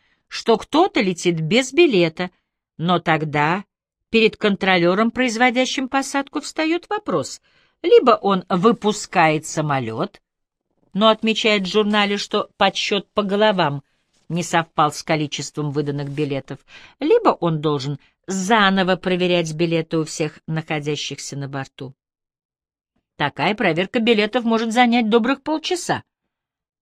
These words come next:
а каждая минута пребывания на земле самолёта стоимостью шесть миллионов долларов обходится в огромную сумму. Кроме того, нарушается расписание движения и данного самолёта, и всех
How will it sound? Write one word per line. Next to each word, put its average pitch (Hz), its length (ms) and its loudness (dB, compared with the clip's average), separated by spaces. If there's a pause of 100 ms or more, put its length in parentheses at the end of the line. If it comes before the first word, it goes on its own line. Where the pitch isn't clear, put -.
(160)
а 202 160 4
каждая 170 460 2
минута 269 400 -2
пребывания 254 560 2
на 247 100 2
земле 240 320 0
самолёта 226 640 -2 (300)
стоимостью 208 1080 4 (160)
шесть - 400 0
миллионов 196 480 0
долларов 180 460 0 (300)
обходится 185 680 0
в 208 60 2
огромную 220 460 2
сумму. 156 480 -4 (960)
Кроме 247 280 -2
того, 247 240 0
нарушается 240 560 -2
расписание 240 640 -2
движения 226 640 -4 (320)
и 339 180 0
данного 151 400 -2
самолёта, 165 720 -2 (240)
и 139 100 -10
всех - 460 -2